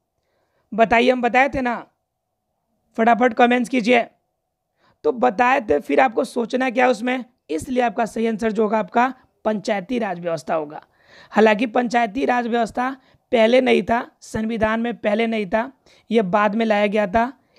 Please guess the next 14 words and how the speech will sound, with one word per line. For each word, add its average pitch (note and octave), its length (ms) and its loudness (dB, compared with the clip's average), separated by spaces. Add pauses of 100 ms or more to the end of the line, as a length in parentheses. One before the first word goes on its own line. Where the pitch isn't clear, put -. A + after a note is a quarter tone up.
(200)
ये C#4 120 6
पंचायती A#3+ 640 -2
राज A#3 260 -2
व्यवस्था A#3 420 -2
का B3+ 140 -2
जो A3 120 0
वर्णन G#3 400 0
है, A3+ 160 -4 (320)
especially A#3 640 -2
जो B3 100 2
हमारे A3+ 260 2
संविधान G#3 520 -2
में G#3+ 120 -2
है, A3 200 0